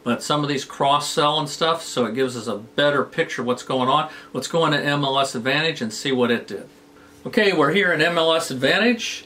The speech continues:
and we're looking at those counties, Baker, Bradford, Clay, Duval, Flagler, Nassau, Saint Johns, Union, and Putnam. So what we're gonna do next is hit that search button and see what that brings us, what numbers we got, total sales.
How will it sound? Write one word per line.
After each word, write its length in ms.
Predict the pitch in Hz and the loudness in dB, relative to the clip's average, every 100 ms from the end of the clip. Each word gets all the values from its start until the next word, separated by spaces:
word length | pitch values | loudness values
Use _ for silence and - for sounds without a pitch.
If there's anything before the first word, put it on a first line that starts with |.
| - | -4
and 260 | 127 123 | 0 2
we're 120 | 127 120 | 4 4
looking 280 | 156 147 | 2 2
at 140 | 135 - | 0 2
those 200 | 120 117 | 0 2
counties, 420 | 151 160 170 156 | 0 2 0 -2
Baker, 400 | - 190 185 123 | -2 -2 -2 -4
Bradford, 560 | 113 139 143 - 120 - | 0 2 2 -2 -6 -2
Clay, 360 | 175 185 185 | 2 4 2
Duval, 460 | 151 131 165 170 160 | 0 0 2 2 2
Flagler, 500 | - 156 139 117 107 | 2 2 2 -2 -2
Nassau, 480 | 143 160 - 120 104 | 0 0 0 0 0
Saint 360 | - - 131 | 0 -2 0
Johns, 440 | 165 165 165 147 143 | 0 2 0 -2 0
Union, 460 | 190 196 196 190 143 | 0 2 0 0 -2
and 300 | 151 151 - | -2 -2 -2
Putnam. 500 | 175 - 117 101 - - - - - | -2 -2 -6 -10 -14 -20 -20 -20 -20
So 160 | - 120 | -4 0
what 240 | 131 131 | 0 2
we're 100 | 127 | 0
gonna 220 | 131 131 | 2 2
do 160 | 123 127 | 4 4
next 380 | 139 220 214 - | 4 2 -2 -2
is 200 | 123 - | -2 2
hit 220 | 170 170 | 0 2
that 220 | 147 123 | 0 0
search 320 | - 180 185 | 2 2 2
button 380 | - 214 226 254 - - - - - - - - - - - - - - - - - - - - | 2 4 6 4 2 -20 -20 -20 -20 -20 -20 -20 -20 -20 -20 -20 -20 -20 -20 -20 -20 -20 -20 -16
and 300 | - 127 127 | -4 0 0
see 180 | - 156 | 0 -2
what 220 | 165 180 | 0 0
that 320 | 190 185 196 156 | 2 2 2 2
brings 340 | 208 233 160 | 4 4 2
us, 220 | - - | -2 -2
what 180 | 135 - | -2 0
numbers 380 | 147 160 156 - | -2 0 0 2
we 100 | 156 | 0
got, 400 | 156 170 - - | 2 2 0 -2
total 420 | 139 131 143 143 | 2 2 2 -4
sales. 840 | - 160 165 123 - - - - | -2 2 4 2 -4 -12 -14 -16